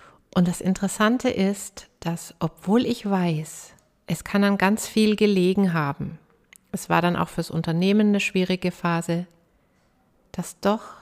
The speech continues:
dieser schale Nachgeschmack bei mir heute noch da ist, es könnte an diesem fucking Stimmproblem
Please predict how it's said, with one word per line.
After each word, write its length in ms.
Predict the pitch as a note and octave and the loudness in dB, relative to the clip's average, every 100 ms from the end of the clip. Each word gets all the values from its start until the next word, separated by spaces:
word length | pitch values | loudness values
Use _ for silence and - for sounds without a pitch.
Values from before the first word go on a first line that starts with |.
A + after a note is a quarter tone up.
| _ | _
dieser 240 | F3 E3+ E3+ | -4 -2 -4
schale 480 | - G3 G#3 G#3+ | -4 0 2 2
Nachgeschmack 760 | G3+ E3+ E3+ - F3+ F3+ E3+ - | 2 0 -2 -6 -6 -6 -6 -4
bei 100 | F3 | -2
mir 220 | F3 E3+ | 0 0
heute 240 | F#3+ G3+ | 0 0
noch 160 | G3+ G3+ | -2 -2
da 240 | - E3 | -2 -2
ist, 160 | E3 - | -2 -4
es 240 | E3 - | -12 -12
könnte 540 | - F3+ F3+ - F3+ F3+ _ _ _ _ _ _ _ _ _ - | -6 -2 -2 -2 -2 -4 _ _ _ _ _ _ _ _ _ -10
an 140 | E3 | -8
diesem 240 | D#3+ F3 | -6 -8
fucking 440 | - E3+ - F3+ F#3 | -8 -10 -6 -6 -6
Stimmproblem 1200 | - - D#3+ D#3 D3+ - - D#3+ D#3+ D3+ D3 D3 | -8 -6 -4 -4 -6 -12 -10 -8 -6 -6 -6 -8